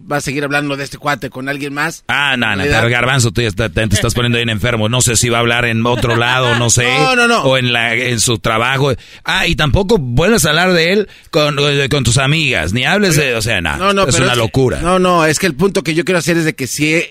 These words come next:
Speaker 1: a él, a este cuate le molesta eso, obviamente va a haber otras cosas que va a sacar que le van a molestar. O sea, no, no está feliz ya.
Speaker 2: A ver, no, no, no. Él está apuntando a algo. La única cosa, mire, maestro, mi vieja habla seguido del bien del patrón.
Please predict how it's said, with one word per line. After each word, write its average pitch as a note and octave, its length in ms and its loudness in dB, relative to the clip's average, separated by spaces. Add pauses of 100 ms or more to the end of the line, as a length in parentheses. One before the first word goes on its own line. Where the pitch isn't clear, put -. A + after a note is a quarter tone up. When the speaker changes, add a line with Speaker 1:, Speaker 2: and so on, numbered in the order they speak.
(160)
Speaker 1:
a C#3+ 160 -2
él, F3 140 0 (100)
a D3+ 60 -4
este D#3+ 160 0
cuate E3+ 260 0
le D3 120 4
molesta D#3 500 2
eso, F3 340 0
obviamente E3+ 480 0
va E3 60 2
a - 40 2
haber E3 100 2
otras D3+ 240 -4
cosas D#3+ 340 -4
que C#3+ 80 -6
va D3 120 2
a D3+ 40 -2
sacar D3+ 340 -4
que D3 80 -8
le C#3 60 -2
van D3+ 140 0
a D3 60 0
molestar. B2 360 -8
O C#3 40 -12
sea, D#3 120 -6
no, F#3 260 0
no F#3 200 2
está F#3 240 0
feliz D#3 420 -6
ya. C#3 300 -14
Speaker 2:
A A#2 100 -2
ver, A2+ 220 0
no, F#2+ 180 -2
no, C2 180 -12
no. G#1 60 -20 (420)
Él D#3+ 240 0
está C3+ 380 0
apuntando A#2 720 0
a A2 160 -2
algo. A2 360 -2 (380)
La A#2 220 0
única E3 380 2
cosa, B2 300 0
mire, C3+ 280 -2
maestro, A2+ 440 -2 (320)
mi A2+ 260 -2
vieja A2 480 -2
habla B2 200 0
seguido A2 460 -2
del G2+ 240 -2 (340)
bien A2 300 -2
del G#2+ 160 0
patrón. A2 420 -2